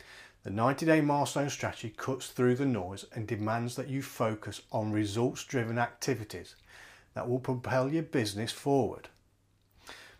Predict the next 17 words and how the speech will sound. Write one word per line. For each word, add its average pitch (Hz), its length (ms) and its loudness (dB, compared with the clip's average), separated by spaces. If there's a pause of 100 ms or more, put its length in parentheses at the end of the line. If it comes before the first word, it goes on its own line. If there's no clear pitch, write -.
By 107 100 -8
concentrating 160 800 0
on 135 100 0
the 131 80 2
essential 139 420 0
tasks - 540 -6
within 110 240 -2
a 104 80 0
ninety-day 127 480 0
period, 95 480 -6 (420)
you 107 420 0 (500)
avoid 131 840 4
becoming 117 440 0 (100)
overwhelmed 127 800 2
by 107 160 0
competing 110 640 -4
priorities, 104 640 -2